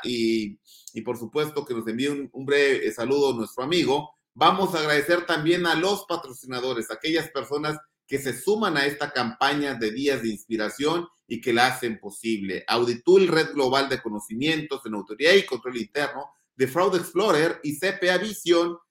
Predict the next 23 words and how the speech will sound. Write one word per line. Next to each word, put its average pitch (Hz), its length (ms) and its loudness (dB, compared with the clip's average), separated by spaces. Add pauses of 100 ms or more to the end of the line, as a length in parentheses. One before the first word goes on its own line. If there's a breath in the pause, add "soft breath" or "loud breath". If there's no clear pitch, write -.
(140)
tecnología 143 720 2
aplicada 156 480 2
a 151 60 4
los 135 180 -2
impuestos. 156 800 -2 (180)
Les 117 160 -2
agradecemos 123 640 0
su 180 140 0
preferencia 139 800 0 (220)
y 117 200 0
esta 139 220 -2
generosidad 113 720 -2
que 123 100 -4
tienen 127 320 -6
también 120 300 -4
para 120 160 0
difundir 110 540 -2
estas 120 400 -6 (260)
cadenas 135 500 4
de 120 80 2
valor 127 440 2
que 110 80 -6
son, 127 440 -4